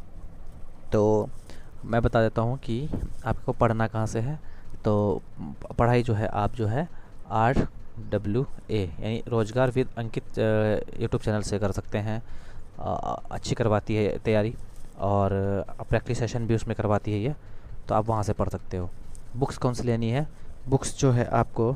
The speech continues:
लेनी है आरडब्ल्यू की, आरडब्ल्यूए, यानी रोजगार with अंकित की बुक्स लेनी है, जो कि आपको टू सेवेंटी नाइन रुपीज में पड़ेगा, जो है टू सेवेंटी नाइन रुपीज में आपको जो है बुक अवेलेबल हो जाएगा।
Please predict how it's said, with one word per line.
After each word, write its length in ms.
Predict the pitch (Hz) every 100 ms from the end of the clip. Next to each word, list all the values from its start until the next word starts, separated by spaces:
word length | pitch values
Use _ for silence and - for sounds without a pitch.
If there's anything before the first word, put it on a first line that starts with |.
| -
लेनी 280 | 113 113 113
है 220 | 113 131 - - - - 117
आरडब्ल्यू 420 | 117 113 110 110
की, 240 | - 160 - - - - - - - - - - -
आरडब्ल्यूए, 1600 | 117 110 139 131 - - - - - - 107 107 113 117 - 113 104
यानी 140 | 107
रोजगार 340 | 110 110 120 117
with 160 | 113
अंकित 340 | - 113 113 -
की 120 | 104
बुक्स 260 | 107 -
लेनी 220 | 107 104 104
है, 160 | 156 - - - -
जो 100 | 113
कि 140 | -
आपको 180 | 110 -
टू 220 | 113 131
सेवेंटी 540 | 131 117 101 98 143 160 - - - - 113
नाइन 300 | 107 135 156 - 113
रुपीज 300 | 110 110 107
में 80 | 104
पड़ेगा, 360 | 92 87 90 - - - - - - - - - - -
जो 80 | 107
है 180 | 143 -
टू 100 | 143
सेवेंटी 380 | 135 117 107 107
नाइन 220 | 107 104
रुपीज 240 | 104 104 104
में 100 | 104
आपको 160 | -
जो 120 | 101
है 200 | 107 165 - - -
बुक 200 | 123 131
अवेलेबल 360 | 104 98 98 101
हो 120 | 95
जाएगा। 380 | 90 85 87